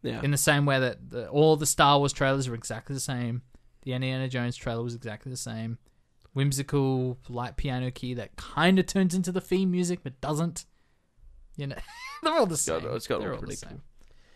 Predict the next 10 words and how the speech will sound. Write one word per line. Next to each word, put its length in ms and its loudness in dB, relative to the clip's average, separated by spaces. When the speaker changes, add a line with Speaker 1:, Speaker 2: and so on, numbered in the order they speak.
Speaker 2:
We'll 120 -12
Speaker 1:
So 160 -4
Speaker 2:
see. 100 -8
Speaker 1:
Napoleon's 640 0
my 340 -8
more 160 -10
keen 240 -12
one. 200 -14
Speaker 2:
Fair 200 -6
enough. 240 -12